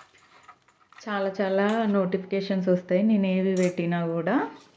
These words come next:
డైలీ ఒక లాంగ్ వీడియో పెడుతున్నాను ఫ్రెండ్స్, చూడండి. నా రెసిపీస్ ఎలా ఉన్నాయో నాకు కామెంట్ సెక్షన్లో తెలియజేయండి.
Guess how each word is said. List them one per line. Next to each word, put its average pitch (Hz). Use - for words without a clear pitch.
డైలీ 208
ఒక 202
లాంగ్ 208
వీడియో 185
పెడుతున్నాను 180
ఫ్రెండ్స్, 196
చూడండి. 180
నా 226
రెసిపీస్ 185
ఎలా 180
ఉన్నాయో 175
నాకు 214
కామెంట్ 175
సెక్షన్లో 180
తెలియజేయండి. 170